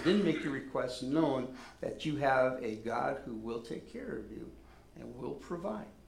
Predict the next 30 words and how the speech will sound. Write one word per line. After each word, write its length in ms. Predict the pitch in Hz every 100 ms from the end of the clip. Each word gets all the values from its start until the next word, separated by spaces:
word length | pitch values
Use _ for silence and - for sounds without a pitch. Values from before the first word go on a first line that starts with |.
| - - - - - - - - -
And 200 | 113 110
then 120 | 110
he'll 160 | 110 117
keep 360 | - 123 -
you 260 | 117 110 110 - - - -
in 100 | 113
perfect 560 | - 120 - 117 - -
peace. 400 | 120 - - - - -
Perfect 340 | 123 - -
peace 240 | - 139 -
there 120 | 135
in 100 | 120
the 80 | 113
Hebrew, 320 | 165 156 180
you 120 | 143
guys 260 | 123 107 113
know 120 | 113
this, 200 | 101 98
don't 300 | - 101 -
you? 140 | - - - - - -
It's 140 | - -
peace, 540 | - 151 - - - - - -
peace, 480 | - - - - - - - - - - - - - -
right? 180 | 120 156 - - - -
Peace, 460 | - 127 - - -
peace. 440 | - - - - - - 120
Remember 300 | 113 139 - - - - - - -
in 140 | 110
grade 280 | 107 113 -
school 340 | - 160 175